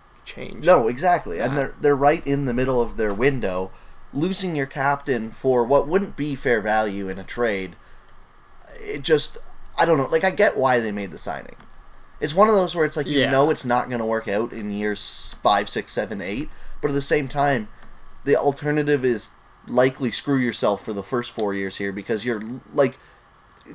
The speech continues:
Speaker 2: they're not going to be looking for a cup in years five probably, unless they have some insane roster turnover. But I just don't think that's gonna happen. Like, I think they have a much better chance to be looking for a cup this year,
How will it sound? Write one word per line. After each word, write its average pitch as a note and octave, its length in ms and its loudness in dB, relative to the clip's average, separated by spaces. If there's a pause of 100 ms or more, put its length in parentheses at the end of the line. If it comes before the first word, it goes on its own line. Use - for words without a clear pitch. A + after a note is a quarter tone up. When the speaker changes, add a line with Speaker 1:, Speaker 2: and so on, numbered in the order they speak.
Speaker 2:
they're E3 100 10
not F3+ 300 2
going D3+ 220 0
to C#3+ 80 -2
be C3 100 0
looking B2 280 -2
for B2+ 140 -4
a G#2 60 -2
cup - 340 -2
in G2+ 220 -6
years G2+ 240 -4
five F2+ 400 -2
probably, A1+ 480 -10
unless C#3+ 280 0
they C#3+ 100 6
have B2 100 0
some G#2+ 220 -2
insane B2+ 600 -2
roster G#2+ 380 -4
turnover. F#2+ 640 -6 (340)
But C#3+ 220 2 (720)
I D3 120 2
just C#3+ 160 0
don't B2 200 2
think A#2+ 160 -2
that's G#2+ 160 -4
gonna G#2 140 -6
happen. G2 440 -4
Like, G#2+ 140 -6
I A#2+ 80 2
think C#3 220 0
they C3 100 2
have A#2 120 4
a A2 40 0
much A2+ 300 -2
better A2+ 180 0
chance G#2 320 -6
to - 60 -12
be G#2+ 80 -6
looking G2+ 320 -6
for G#2 140 -6
a F#2+ 60 -4
cup G2+ 260 -8
this A#2 260 -6
year, G#2 340 -2